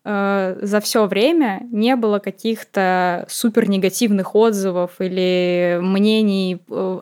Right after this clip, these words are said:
в отно-, по отношению к моим творческим каким-то проектам.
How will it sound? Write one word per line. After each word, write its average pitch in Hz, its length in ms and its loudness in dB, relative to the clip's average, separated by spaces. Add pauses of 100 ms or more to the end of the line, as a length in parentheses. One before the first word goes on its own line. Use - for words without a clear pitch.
(120)
в 196 120 -4
отно-, 196 240 0
по 196 200 2
отношению 202 680 2
к 190 360 0
моим 196 280 0
творческим 196 580 -2
каким-то 190 380 -2
проектам. 208 720 2